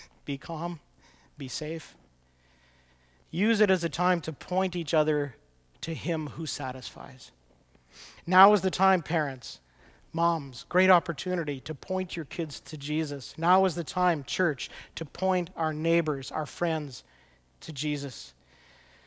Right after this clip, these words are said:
I want to close with the words of one of my favorite chefs,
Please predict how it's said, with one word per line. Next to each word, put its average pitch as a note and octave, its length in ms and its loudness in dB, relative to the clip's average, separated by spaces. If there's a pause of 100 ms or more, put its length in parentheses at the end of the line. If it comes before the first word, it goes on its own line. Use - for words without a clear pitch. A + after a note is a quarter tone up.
(560)
I - 40 -8
want F3 100 -2
to D#3 40 -2
close F#3 380 2
with E3 140 -4
the D#3+ 80 -2
words E3 300 4
of D#3 80 0
one E3 120 2
of D#3+ 80 4
my D3+ 120 2
favorite E3 420 2
chefs, - 480 2